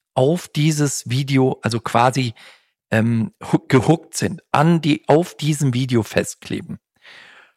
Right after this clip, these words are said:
Und da gibt's dann die verschiedenen Philosophien. Du brauchst eine Hook Rate von über dreißig Prozent.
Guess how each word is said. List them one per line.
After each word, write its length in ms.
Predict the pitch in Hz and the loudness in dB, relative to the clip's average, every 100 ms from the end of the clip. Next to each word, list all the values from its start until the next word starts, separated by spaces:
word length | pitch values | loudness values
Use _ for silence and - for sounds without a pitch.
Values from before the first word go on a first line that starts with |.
| _ _ _ - | _ _ _ -2
Und 180 | 104 | 0
da 60 | 107 | 0
gibt's 240 | - - | -2 -4
dann 160 | 127 113 | 0 0
die 80 | 117 | 0
verschiedenen 560 | 113 - 143 143 123 | -2 -2 -2 2 2
Philosophien. 720 | 110 113 104 107 - 147 104 - _ _ _ _ _ - | 2 0 0 0 0 0 0 -2 _ _ _ _ _ -12
Du 120 | - | -10
brauchst 720 | - - 98 113 110 - - | -6 -2 2 2 0 -4 -4
eine 400 | 98 92 87 85 | 0 2 2 2
Hook 300 | 110 - - | 0 0 -2
Rate 280 | - 117 120 | 0 2 0
von 200 | - 101 | -2 0
über 340 | - 170 139 123 | 2 2 2 0
dreißig 480 | - 104 - - | 0 -2 -2 -8
Prozent. 400 | - 98 - - | -6 -8 -8 -12